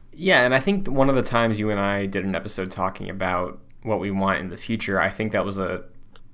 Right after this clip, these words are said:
a concept we landed on of, like, what would seem alien to these characters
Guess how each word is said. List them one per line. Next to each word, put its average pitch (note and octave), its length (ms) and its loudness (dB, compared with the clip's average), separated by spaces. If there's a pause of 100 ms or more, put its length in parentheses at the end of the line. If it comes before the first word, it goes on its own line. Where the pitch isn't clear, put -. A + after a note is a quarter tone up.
(540)
a C3 100 -8
concept G#2+ 560 -2
we A2 120 -4
landed G2+ 360 -2
on D2+ 140 0
of, E2 120 -8
like, D#2 320 -6 (840)
what B2 520 4
would B2 180 2
seem A2+ 520 2
alien G2 720 -2
to G#2+ 240 -6
these G2 280 -6
characters F#2+ 880 -6